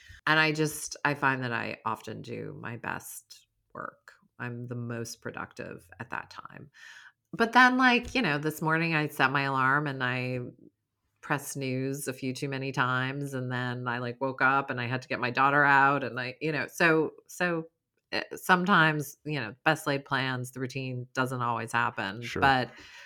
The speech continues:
Speaker 1: I think it is good to, to have a routine. And, and also,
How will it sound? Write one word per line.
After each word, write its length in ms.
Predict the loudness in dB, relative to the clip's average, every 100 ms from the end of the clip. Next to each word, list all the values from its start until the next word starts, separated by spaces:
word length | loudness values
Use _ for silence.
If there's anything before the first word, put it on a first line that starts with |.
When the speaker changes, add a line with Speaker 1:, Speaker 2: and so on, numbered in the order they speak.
| -6 6
Speaker 1:
I 120 | 8
think 160 | 8 8
it 100 | 8
is 280 | 6 4 0 -2
good 340 | 4 6 4 0 -6
to, 500 | -2 -2 -2 -4 -6 _ _ _ _ _ _ -10
to 80 |
have 300 | -2 4 4
a 60 | 4
routine. 460 | -4 -8 -10 -10 0
And, 240 | 4 4 2
and 100 | 4
also, 280 | 4 4 2